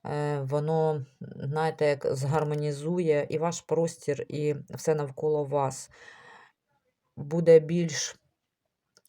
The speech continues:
приємним, більш рівномірним. Як наче, знаєте, такі більше приземлені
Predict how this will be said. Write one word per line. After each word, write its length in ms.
приємним, 920
більш 580
рівномірним. 1200
Як 200
наче, 680
знаєте, 400
такі 340
більше 460
приземлені 1120